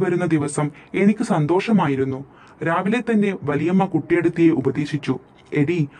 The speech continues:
അടക്കവും ഒതുക്കവുമായി നിന്നോ, നിന്റെ തിരിച്ചുത്തരം അവര് കാണണ്ട." കുട്ടിയടുത്ത് രാവിലെ കുളിച്ചു. കരയുള്ള അലക്കിയ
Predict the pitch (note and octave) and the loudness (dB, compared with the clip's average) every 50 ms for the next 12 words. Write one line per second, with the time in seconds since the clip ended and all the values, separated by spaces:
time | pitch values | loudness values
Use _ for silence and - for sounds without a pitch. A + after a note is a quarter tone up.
0 | - - - - D3+ D#3 E3+ E3+ E3+ - A#3 B3 A#3 - F3 E3+ D#3+ E3+ E3+ - | -20 -16 -8 -6 -4 -2 -2 -2 -2 0 2 2 2 2 2 2 2 0 0 0
1 | G3 G3 F3 E3 D#3+ D#3 C#3 C#3 C3+ C3+ C#3+ C#3 - - - - - - - D#3 | 0 0 2 0 0 2 2 0 0 0 -2 -4 -6 -10 -20 -20 -20 -12 -6 -2
2 | F3 F3+ F#3+ G#3 F#3+ F3+ F3 E3 E3+ - A#3+ G#3 G3+ G#3+ G#3 F#3 F3 F3 - D#3 | 0 2 2 2 2 2 2 2 2 0 -2 -2 0 0 0 0 -2 -2 -2 0
3 | D#3+ D3+ G3 G#3+ - F3 D3+ C3+ C#3+ D3 D3+ C#3 C3+ C3 - - - - - - | 0 0 0 0 0 -2 -2 0 0 -2 -2 -2 -4 -6 -8 -14 -20 -20 -20 -20
4 | - - - - A3+ - - C4 C4 C4+ - C4+ B3+ G3 F3 E3 E3 E3 F3 G3 | -20 -18 -8 -6 -4 -2 0 0 0 0 0 0 0 2 2 2 0 2 0 0
5 | G3 F#3 - D#3 C#3+ C#3 - - C#3+ C#3 C#3 - - - - - D#3 D3+ D#3 E3+ | 0 0 -2 -2 -2 -4 -2 -2 0 0 0 -2 -8 -20 -8 -6 -4 -2 0 2
6 | F#3 G3 F#3 F3+ F3 E3 - - D3 D3 C#3+ D#3 D#3 - A3 | 2 4 2 2 0 0 -2 -2 -2 -2 -2 -4 -2 -2 0